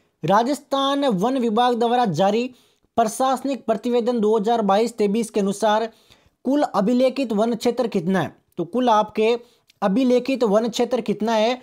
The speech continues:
ये आप सभी साथियों को बताना है। स्टार कर लेना इस सवाल को भी, हंड्रेड परसेंट आपके एग्जाम में पूछे जाने के चांस है। तो राइट आंसर आपके बत्तीस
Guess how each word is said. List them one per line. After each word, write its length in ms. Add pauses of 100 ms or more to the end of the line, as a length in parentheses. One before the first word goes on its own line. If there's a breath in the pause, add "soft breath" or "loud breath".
(280 soft breath)
ये 220
आप 320
सभी 320
साथियों 400
को 80
बताना 340
है। 200 (320 loud breath)
स्टार 500
कर 120
लेना 220
इस 160
सवाल 260
को 140
भी, 200 (420 soft breath)
हंड्रेड 400
परसेंट 300
आपके 260
एग्जाम 400
में 120
पूछे 320
जाने 260
के 120
चांस 400
है। 80 (300)
तो 60
राइट 260
आंसर 260
आपके 440 (360 soft breath)
बत्तीस 560